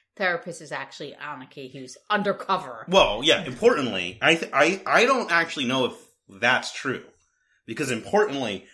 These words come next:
Speaker 2: she's not wearing a mask.
Speaker 1: Yes.
Speaker 2: She's just, like,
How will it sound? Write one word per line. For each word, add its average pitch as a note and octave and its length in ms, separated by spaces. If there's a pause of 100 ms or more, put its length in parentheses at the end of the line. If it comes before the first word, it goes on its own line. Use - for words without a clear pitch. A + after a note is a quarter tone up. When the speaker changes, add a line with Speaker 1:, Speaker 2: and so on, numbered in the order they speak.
(100)
Speaker 2:
she's B2+ 340
not B2 420
wearing A#2+ 440
a G2 40
mask. - 600 (640)
Speaker 1:
Yes. - 540
Speaker 2:
She's C#3 240
just, E3 280
like, C3 320